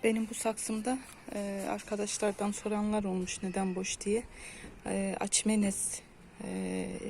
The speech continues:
kağıt çiçeği rizomları var. Bu biraz geç başlıyor açmaya. Açtığı zaman da muhteşem oluyor bakın. E, bu küçük, e, fideler açmenes, e, rizomlarından çıkan bunlar.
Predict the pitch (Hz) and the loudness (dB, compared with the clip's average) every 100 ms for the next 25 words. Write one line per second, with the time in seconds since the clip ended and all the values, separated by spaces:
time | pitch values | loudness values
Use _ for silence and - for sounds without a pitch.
0 | - - - - - 202 208 - - 190 | -10 -14 -16 -4 2 2 2 -2 2 2
1 | 190 185 - - - - - - - 190 | 2 0 -10 -16 -16 -14 -14 -4 2 4
2 | 202 190 185 185 196 269 - - - - | 6 4 4 2 0 0 -2 -10 -16 -18
3 | - - - 220 214 220 214 - 220 - | -12 -12 0 2 4 4 4 4 2 4
4 | 202 190 - 190 185 190 - 196 196 240 | 2 2 2 2 4 2 2 4 4 2
5 | - - 208 208 - 196 202 196 202 226 | -2 -2 2 4 4 4 4 6 6 6
6 | 220 - 214 214 208 185 180 180 190 - | 4 2 2 6 6 6 4 4 2 0
7 | - - - - - - - 185 196 208 | -6 -10 -16 -16 -16 -14 -6 -4 0 -2
8 | - - 214 - - - - - - - | -2 -4 -4 -4 -8 -10 -18 -18 -20 -20
9 | - - - - - - - - - - | -20 -20 -20 -20 -20 -20 -20 -20 -20 -20
10 | - - 196 - 208 202 202 233 208 208 | -20 -6 -6 0 6 8 8 6 4 2
11 | - 208 196 220 - 202 190 190 196 202 | 4 6 6 4 2 2 4 4 6 6
12 | 196 196 185 196 202 - 220 - - - | 6 6 4 4 2 0 0 -2 -8 -18
13 | - - - - - - 202 185 196 247 | -18 -18 -18 -18 -18 -6 -2 2 2 0
14 | - | -8